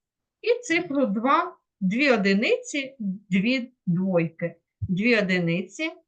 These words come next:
два числа по два. І ось тут так само, там, де в нас блакитні клітиночки, ми повинні з вами на-, написати такі ніби квадратні цифри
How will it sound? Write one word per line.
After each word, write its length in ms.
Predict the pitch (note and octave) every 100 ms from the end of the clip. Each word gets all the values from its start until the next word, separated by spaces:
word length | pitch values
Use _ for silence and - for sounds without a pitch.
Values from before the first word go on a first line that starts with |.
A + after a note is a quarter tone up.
| G#3 - -
два 400 | D#3 E3 G3 G#3+
числа 400 | D4+ D4 D4 C#4+
по 140 | D4+
два. 400 | B3 A#3+ A3+ A3+ _ _ _ _ _ _ _ _ _
І 100 | F4
ось 160 | E4+ F#3
тут 220 | C4 C4
так 160 | G#3 -
само, 320 | A3+ G#3 G3
там, 260 | G3 G3+
де 100 | G3
в 20 | F#3+
нас 320 | F#3 F#3 -
блакитні 580 | G3 F#3+ - G3 G#3+ A3
клітиночки, 540 | E4+ A4 A4 - -
ми 120 | C4
повинні 380 | B3+ G#3+ D#4+ E4+
з 80 | A3
вами 280 | B3+ A#3+ A3+
на-, 220 | G#3+ G#3
написати 640 | A3+ G#3 G3 F#3 D4 E4+
такі 480 | C4 F3+ F3+ C4 C#4 _ _ _ _
ніби 380 | A3 B3 A3+ G#3+
квадратні 1040 | G#3 G3+ F#3+ F3 D#3+ D#3+ - A3+ E4 G#4 _ _ _ _ _ _ _ _ _ _ _ _ _
цифри 800 | - - G#3+ G3+ G3 A3+ D4+ F4+